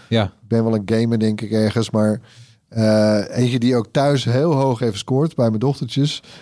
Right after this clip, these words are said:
Speaker 2: De Untitled Goose Game.
Speaker 1: Ja, dat is echt,
Speaker 2: <laughs>
Speaker 1: echt een van de leukste games van het jaar.
Speaker 2: Gak, gak. Ja.
Speaker 1: Ja, ja, nog, nog even uitleggen voor wie het niet kent. Je, bent, je, speelt, je speelt een gans. Die gans heeft een to-do-list bij zich.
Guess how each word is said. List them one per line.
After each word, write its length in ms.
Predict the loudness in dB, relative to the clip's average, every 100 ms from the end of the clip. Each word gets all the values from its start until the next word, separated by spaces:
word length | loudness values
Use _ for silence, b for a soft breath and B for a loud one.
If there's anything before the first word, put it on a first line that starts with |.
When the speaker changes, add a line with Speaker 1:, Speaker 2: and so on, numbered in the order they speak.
| B -8
Speaker 2:
De 160 | -2 0 0
Untitled 360 | 0 0 -2 0
Goose 220 | 0 0
Game. 320 | -2 -2 -4 -4
Speaker 1:
Ja, 240 | -2 0
dat 180 | -2 -6
is 100 | -6
echt, 160 | -4 -2 -4 -6 -6
Speaker 2:
<laughs> 220 | -4 -2
Speaker 1:
echt 160 | -2 0
een 120 | 0
van 100 | 0
de 60 |
leukste 320 | 0 0 -2 -2
games 200 | -2 -2
van 100 | -2
het 80 |
jaar. 300 | 0 0 -2 -2
Speaker 2:
Gak, 240 | -2 0
gak. 340 | 0 0 -2 -6 -6
Ja. 160 | 0
Speaker 1:
Ja, 340 | 2 2 -2 -6 -12 _
ja, 280 | -2 0 2
nog, 160 | 0 0
nog 160 | 0 -2
even 200 | -2 0
uitleggen 380 | 0 0 -2 0
voor 80 |
wie 100 | -2
het 100 | -2
niet 120 | -4 -2
kent. 260 | -2 0
Je, 80 | 0
bent, 200 | 0 0
je, 80 | 0
speelt, 280 | 0 0 0
je 80 |
speelt 260 | 0 0 0
een 80 | 0
gans. 380 | 0 0 -2 -8 _ _ _ _
Die 120 | -4 0
gans 200 | 0 0
heeft 180 | -2
een 120 | -2 -2
to-do-list 540 | -2 0 0 0 -2
bij 240 | 0 0
zich. 280 | 0 -4 -8